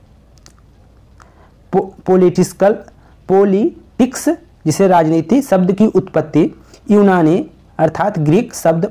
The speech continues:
पोलिस से हुई है, जिसका अर्थ है नगर राज्य। ईसा से पाँच सौ वर्ष पूर्व नगर राज्यों को पोलिस कहा जाता था। यूनानी विचारकों ने इस नगर राज्यों की गतिविधियों का नाम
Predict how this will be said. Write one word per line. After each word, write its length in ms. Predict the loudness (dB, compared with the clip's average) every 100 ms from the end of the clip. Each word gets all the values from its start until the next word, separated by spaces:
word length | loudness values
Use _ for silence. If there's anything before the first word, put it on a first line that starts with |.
| -2
पोलिस 360 | 0 2 0
से 120 | 0 0
हुई 280 | 2 2
है, 220 | 2 0 -4 -14 -20 -6
जिसका 300 | -2 -2 0
अर्थ 280 | -2 0 -2 0
है 340 | 0 0 -4 -2
नगर 300 | 0 2 2
राज्य। 400 | 2 0 -2 -8 -20 _ _ _
ईसा 300 | 0 2 0
से 200 | 0 0
पाँच 340 | 0 0 -2 0
सौ 260 | 0 2 2
वर्ष 300 | 0 0 -4
पूर्व 380 | -8 -4 -4 -6 -10 -8 -2
नगर 260 | 2 2
राज्यों 420 | 2 2 2 0 0
को 220 | 0 -2
पोलिस 440 | -2 0 0 0
कहा 280 | -4 -4 -2
जाता 360 | 0 0 0 -2
था। 360 | -2 -6 -8 -20 -20 -10 0
यूनानी 420 | 2 2 2 0
विचारकों 520 | 0 0 0 2 0
ने 240 | 2 0 -4 -12 _
इस 200 | 0 2
नगर 280 | 2 4 2
राज्यों 380 | 2 0 2 2
की 160 | 2
गतिविधियों 580 | 2 2 2 0 2 2
का 140 | 2 0
नाम 300 | 0 -2